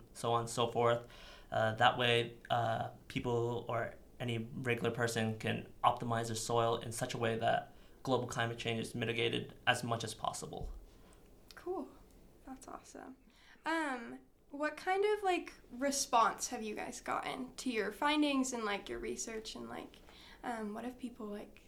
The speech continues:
Speaker 2: said about it? <laughs>
Speaker 1: Actually, we've gotten pretty good reviews from other people. Uh, last year, or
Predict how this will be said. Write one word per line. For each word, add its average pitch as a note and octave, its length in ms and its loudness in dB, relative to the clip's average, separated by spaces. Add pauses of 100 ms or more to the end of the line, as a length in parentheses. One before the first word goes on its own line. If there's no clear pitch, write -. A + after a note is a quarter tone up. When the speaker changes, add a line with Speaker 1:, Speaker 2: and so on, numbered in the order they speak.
(540)
Speaker 2:
said - 460 -8 (560)
about G3+ 260 -10
it? - 1040 0 (320)
<laughs> - 300 -10
Speaker 1:
Actually, G3+ 440 4
we've D#3+ 340 2 (420)
gotten D#3 400 8 (140)
pretty D3+ 240 0
good D3+ 340 2 (200)
reviews C#3 440 0
from C#3+ 160 2
other D3 160 4
people. F#3 480 0 (240)
Uh, B2 640 6 (880)
last C3 640 4
year, A#2 480 4
or A#2 260 2